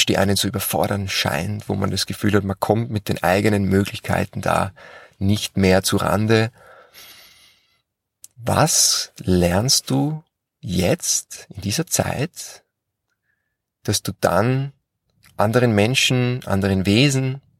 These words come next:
der Natur <laughs> zugutekommen lassen kannst? Also ich zum Beispiel habe die Erfahrung gemacht, dass meine Coachings viel, viel besser geworden sind. Viel, ich bin viel präsenter in den Coachings, ich kann besser mitfühlen.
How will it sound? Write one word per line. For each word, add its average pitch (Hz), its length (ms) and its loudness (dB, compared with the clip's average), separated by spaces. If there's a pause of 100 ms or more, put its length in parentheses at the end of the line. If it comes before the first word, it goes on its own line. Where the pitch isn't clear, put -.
(320)
der - 100 -4
Natur 131 640 2 (260)
<laughs> - 520 -10
zugutekommen 104 640 0
lassen - 280 -6
kannst? - 460 -12 (2250)
Also 95 160 -2
ich 101 120 -2
zum 107 140 0
Beispiel 123 580 2
habe - 280 0 (400)
die 110 80 4
Erfahrung 104 400 2
gemacht, 110 400 -2
dass 107 100 -4
meine 110 220 0
Coachings 120 680 0
viel, 190 380 -2
viel 185 260 0
besser 185 300 2
geworden - 380 -2
sind. - 240 -10
Viel, 156 360 -2
ich 120 140 -4
bin 139 140 2
viel 170 240 0
präsenter 135 580 0
in 165 60 4
den 156 100 2
Coachings, 156 400 0
ich - 180 -10
kann 104 220 -2
besser 104 280 0
mitfühlen. 165 920 2